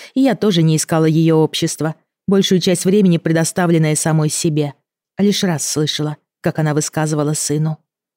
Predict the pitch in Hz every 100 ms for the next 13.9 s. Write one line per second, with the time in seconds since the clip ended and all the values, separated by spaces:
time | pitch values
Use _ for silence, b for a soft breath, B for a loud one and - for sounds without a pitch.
0 | _ _ _ _ 170 185 202 117 120 117
1 | 123 - - _ _ _ 170 165 175 285
2 | 156 135 127 131 127 135 143 135 135 -
3 | - 139 139 - _ 147 139 135 143 143
4 | 143 139 - 147 139 151 147 143 143 139
5 | 143 B B 143 139 147 143 147 - 151
6 | 143 147 143 - 147 147 - 139 151 196
7 | - 147 147 135 139 156 147 160 - 208
8 | - _ B B - 175 175 180 160 170
9 | 156 160 170 165 156 - 165 165 160 170
10 | - 160 160 156 160 156 151 151 151 139
11 | 147 190 B B 180 175 165 175 165 131
12 | 160 165 - 165 - - 175 170 165 165
13 | 156 147 135 147 185 - 220 226